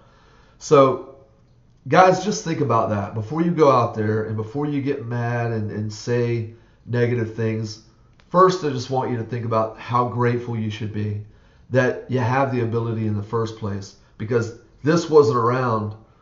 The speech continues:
in my younger years, wasn't around when my mother was working, wasn't around when my grandpa and grandma were out there working. Never in our life's history before have we had the opportunity to do what it is that we're doing today.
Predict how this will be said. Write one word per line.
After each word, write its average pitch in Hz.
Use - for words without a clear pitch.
in 120
my 123
younger 110
years, 104
wasn't 139
around 127
when 107
my 107
mother 120
was 107
working, 107
wasn't 127
around 117
when 104
my 101
grandpa 117
and 107
grandma 123
were 107
out 104
there 104
working. 104
Never 143
in 151
our 135
life's 120
history 120
before 104
have 139
we 143
had 135
the 127
opportunity 110
to 135
do 143
what 123
it 120
is 117
that 110
we're 117
doing 113
today. 104